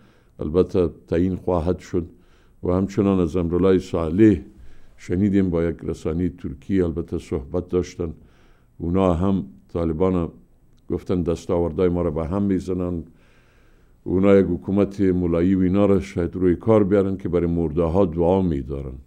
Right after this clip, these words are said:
در حالی که برای مرده خو هم دعا می‌کنن. شما هم مرده بودین، باز کسی دعا کرد شما را، امریکا پس زنده کرد و آورد و سر تخت و تاج و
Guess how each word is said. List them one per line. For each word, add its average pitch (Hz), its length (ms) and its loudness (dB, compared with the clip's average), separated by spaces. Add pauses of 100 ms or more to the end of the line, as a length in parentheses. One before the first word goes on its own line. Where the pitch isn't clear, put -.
(720)
در 98 60 -6
حالی 110 180 2
که - 140 -4
برای 95 160 4
مرده 92 380 0
خو 90 160 -8
هم 90 220 -4
دعا 82 280 -8
می‌کنن. 80 520 -10 (460)
شما 90 380 -2
هم 90 80 0
مرده 82 380 -2
بودین، 90 380 -4
باز 80 200 -8 (420)
کسی - 220 -10
دعا 85 260 0
کرد 98 260 -6
شما 87 280 -8
را، 85 80 -6
امریکا 78 380 -8
پس 82 280 -10
زنده 80 380 -8
کرد - 220 -10
و - 40 -8
آورد 87 400 -8
و - 60 -12 (640)
سر 80 200 -4
تخت - 380 -4
و - 20 -14 (320)
تاج 87 520 -4
و 82 120 -6